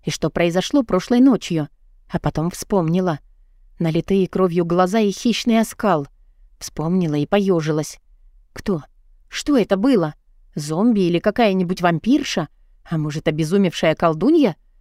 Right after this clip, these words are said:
Последнее вряд ли. На живое существо эта дамочка походила мало.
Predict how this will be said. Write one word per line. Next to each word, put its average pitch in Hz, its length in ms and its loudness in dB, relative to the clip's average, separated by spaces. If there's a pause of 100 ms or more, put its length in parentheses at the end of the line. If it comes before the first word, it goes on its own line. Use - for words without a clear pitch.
(200)
Последнее 240 480 0
вряд 208 340 -2
ли. 151 160 -2 (380)
На 170 100 -2
живое 165 320 0
существо 185 540 -2
эта 202 160 2
дамочка 196 440 0
походила 185 460 -2
мало. 160 400 -2